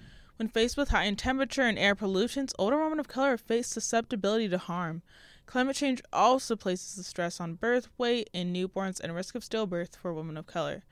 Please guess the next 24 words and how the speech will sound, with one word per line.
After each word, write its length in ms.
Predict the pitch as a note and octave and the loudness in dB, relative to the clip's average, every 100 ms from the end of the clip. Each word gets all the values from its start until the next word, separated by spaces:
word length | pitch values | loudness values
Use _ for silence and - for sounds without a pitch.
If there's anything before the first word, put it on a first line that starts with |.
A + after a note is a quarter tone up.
| - - - - - | -20 -20 -20 -20 -4
Children 320 | A3+ G#3 G#3 | -2 0 0
born 160 | F#3+ F3 | -2 -4
in 80 | |
extreme 340 | E3+ - F3 F#3 | -6 -6 -4 0
weather 300 | C4+ C#4+ C4+ | 2 2 2
can 160 | A3 | 0
be 160 | F#3+ F3 | -2 -2
at 100 | D#3 | -2
risk 220 | D3 - | -4 -8
for 100 | E3+ | -10
defects, 580 | E3+ - B3+ B3 - - - | -10 -2 2 2 0 -14 -4
rashes, 420 | F#3+ G3+ G3 E3+ | 4 4 4 -4
and 140 | D#3+ C#3+ - | -8 -8 -4
asthma. 480 | A#3 A#3 A#3+ A#3 A3+ - - - - | -2 -2 -4 -6 -8 -16 -20 -20 0
Coupled 220 | C#4 C4 | 2 2
with 120 | A3+ | 0
geographic 540 | G#3+ G3+ E3+ E3+ G3 | -2 -2 -2 -4 -4
area 300 | - B3 B3 | 0 2 2
and 80 | A3 | 2
economic 400 | F3 F3+ F3 E3+ | 0 -2 -6 -6
status, 500 | - B3 B3 B3+ - - - - _ | -2 0 2 0 -4 -16 -20 -20 _
these 200 | A3 B3+ | -2 -2
conditions 480 | - C#4 F#3+ - G#3 | 0 0 -2 -4 -6
can 140 | E3+ | -6